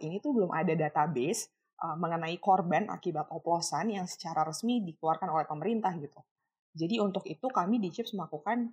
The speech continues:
pantauan media atau media monitoring untuk menghimpun data kasus dan jumlah korban akibat minol oplosan. Dan dari data yang kami himpun, sepanjang tahun dua ribu delapan hingga November dua ribu dua puluh ini,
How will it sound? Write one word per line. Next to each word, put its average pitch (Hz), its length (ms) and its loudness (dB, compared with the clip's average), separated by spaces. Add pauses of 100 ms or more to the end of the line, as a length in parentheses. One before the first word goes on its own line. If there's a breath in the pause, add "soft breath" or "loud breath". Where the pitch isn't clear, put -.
(120)
pantauan 170 400 4
media 165 480 2
atau - 160 0
media 156 320 0
monitoring 151 560 -2
untuk 170 280 -6
menghimpun 175 440 -2
data 156 440 2 (400 soft breath)
kasus 156 480 2
dan 165 240 0
jumlah 156 320 0
korban 160 480 2
akibat 170 480 -4
minol 165 320 2
oplosan. 147 560 -2 (160)
Dan 165 160 2
dari 165 240 2
data 156 240 2
yang 160 160 -4
kami 160 240 0
himpun, 285 560 0
sepanjang 165 480 0
tahun 170 320 0
dua 151 160 0
ribu 147 240 -2
delapan 185 400 0
hingga 160 320 0
November 156 480 -2
dua 151 160 2
ribu 156 160 0
dua 151 160 0
puluh 151 240 0
ini, 160 320 -2